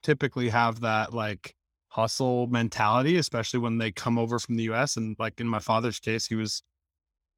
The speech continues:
literally, like, paying for all of his siblings back home. Like, he was paying, like, his father died when he was eighteen. So when he came here, he was, the intention was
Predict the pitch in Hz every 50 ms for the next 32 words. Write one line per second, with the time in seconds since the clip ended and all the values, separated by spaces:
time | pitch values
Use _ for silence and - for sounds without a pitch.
0 | _ - 127 139 135 139 135 131 131 127 123 120 113 113 110 - _ - - -
1 | - 135 131 135 135 131 120 107 - 123 113 113 113 117 120 113 - - 110 -
2 | - - 117 117 120 131 139 135 117 - 120 110 110 107 - - 117 113 113 127
3 | 160 156 123 107 - 117 107 - - - 127 120 120 120 113 117 110 - _ -
4 | - 117 - - 131 120 117 117 113 110 117 110 113 113 113 113 113 107 107 110
5 | 110 107 101 - - 165 175 175 170 - - 120 117 101 - - 180 202 190 151
6 | 127 123 123 120 117 113 113 120 113 113 113 - - - 113 113 113 - - 156
7 | 160 156 - - 131 117 113 113 110 110 107 104 - - -